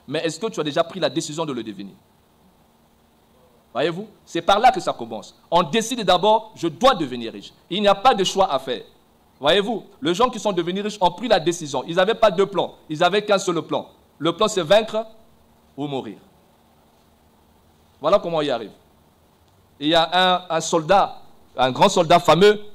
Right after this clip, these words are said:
qui avait une grande bataille à livrer. Et il avait qu'un petit nombre de sol-, de militaires. Mais devant lui, il y avait, l'adversaire avait au moins mille soldats à cette époque de l'Antiquité.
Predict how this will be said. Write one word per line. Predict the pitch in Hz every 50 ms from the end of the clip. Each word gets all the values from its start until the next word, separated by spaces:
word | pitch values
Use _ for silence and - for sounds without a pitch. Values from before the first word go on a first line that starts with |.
| - - -
qui | - 175 175
avait | 170 156 175 185 180
une | - 170 170
grande | 151 156 185 190
bataille | 156 165 156 160 165 165 160
à | 143
livrer. | 135 139 139 131 143 135 104 95 - - _ _ _ _ - _ _ _ _ _ _ _ _ _ _ _ _ _ _ -
Et | 135 143 156 156 160 165 165 165
il | 175 170
avait | 165 160 180 196
qu'un | - 175 170
petit | 170 170 165 - 185
nombre | 180 175 170 156
de | 147
sol-, | 139 - 151 131
de | 127 135
militaires. | 135 135 135 120 131 135 120 101 95 - _ _ _ _ _ _ -
Mais | 113 131 139
devant | 151 165 151 185 185
lui, | 190 185 196
il | 190
y | 170
avait, | 160 151 151 175 180 180
l'adversaire | 160 147 151 147 139 151 147 151 180 180 170
avait | 147 156
au | 165 156
moins | 156 160 165
mille | 165 170 185 208 208 190 160
soldats | - - 135 123 120 113 - - - -
à | - -
cette | - 143 -
époque | 139 131 165 156 151
de | 131
l'Antiquité. | 123 117 - 117 101 - 208 - -